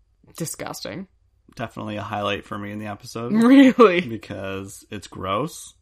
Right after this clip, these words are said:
Speaker 2: and it makes me, ugh. And just hearing him say it saves on salt.
Speaker 1: Ugh.
Speaker 2: <laughs> Yeah.
Speaker 1: Okay, that's a highlight. That is not a part
Speaker 2: Because it's gross to me. Like, it's,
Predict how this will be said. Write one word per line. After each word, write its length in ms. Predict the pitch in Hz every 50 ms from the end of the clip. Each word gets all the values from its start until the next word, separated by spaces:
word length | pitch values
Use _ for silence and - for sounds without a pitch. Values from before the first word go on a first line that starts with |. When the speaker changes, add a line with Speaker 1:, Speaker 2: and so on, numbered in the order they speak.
| _ -
Speaker 2:
and 160 | - 104 104
it 60 | 98
makes 300 | 101 101 101 - - -
me, 300 | 107 101 98 98 92 - - _ _ -
ugh. 200 | 151 135 117 - - _ _ _ _ _ _ _ _ _ _ _ _ _
And 160 | 113 110 107 104
just 280 | 110 107 - - - -
hearing 480 | - 175 - - - 120 113 110 107 107
him 120 | 107 101
say 260 | - - 110 104 98
it 140 | 92 80 - _ _ _ _ _ -
saves 420 | - - - 104 98 95 92 -
on 160 | 87 82 90
salt. 600 | - - - - 95 92 90 82 - - - - _ _ _ _ _ _ _ -
Speaker 1:
Ugh. 760 | 127 175 196 185 190 196 185 185 151 170 139 160 143 151 - 160 165 - - 147 - _ -
Speaker 2:
<laughs> 80 | 170 - - _ _ _ _ - 160 - _ - - - _ _ _ _ _ _ _ _ _ _ _ _ - - - - - - - - _ _
Yeah. 240 | 113 104 90 82 - - - _ _ _ _ _ _ -
Speaker 1:
Okay, 480 | - 170 185 214 - 240 277 311 320 220
that's 240 | 160 165 185 -
a 40 | 240
highlight. 460 | 208 190 220 254 269 233 165 151 151
That 340 | - 170 170 175 175 - - -
is 280 | 170 175 180 175 175
not 240 | 196 196 185 185 185
a 40 | 196
part 220 | 190 143 214 202
Speaker 2:
Because 220 | 220 165 165 156 147
it's 160 | 139 117 110
gross 480 | 117 120 135 131 110 - - - - -
to 140 | - - 127
me. 180 | 120 110 107
Like, 220 | 98 101 107 - -
it's, 360 | - 120 - - - -